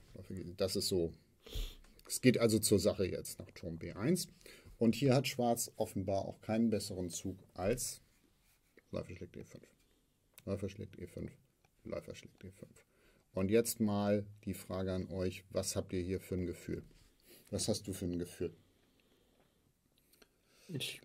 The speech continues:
Speaker 1: Es ist ja ein
Speaker 2: hab das
Speaker 1: bisschen
Speaker 2: Gef-
Speaker 1: anders als die Stellung, die wir,
Speaker 2: Mhm.
Speaker 1: die wir oben hatten, ne? Also ein bisschen anders.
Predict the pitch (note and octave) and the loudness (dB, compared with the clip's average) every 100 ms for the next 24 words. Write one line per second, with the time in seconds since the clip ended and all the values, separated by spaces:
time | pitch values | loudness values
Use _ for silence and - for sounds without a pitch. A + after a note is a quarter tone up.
0 | - A2 B2 D3 C#3+ F3 E3 C#3+ E3+ E3+ | -6 -2 4 6 10 12 12 12 12 10
1 | E3 E3+ D#3 - D#3+ - D3 C#3+ C#3+ B2+ | 12 10 8 8 4 6 6 8 6 8
2 | B2+ A#2 - B2+ B2 A#2+ A2+ F#2+ D#2+ D2+ | 10 8 8 10 12 12 10 6 2 -2
3 | F#2+ B2+ G3+ - F#2 F#2+ G#2 G2+ F2 D#2+ | 0 2 2 0 0 4 6 6 2 -2
4 | - - - - - | -6 -8 -8 -8 -8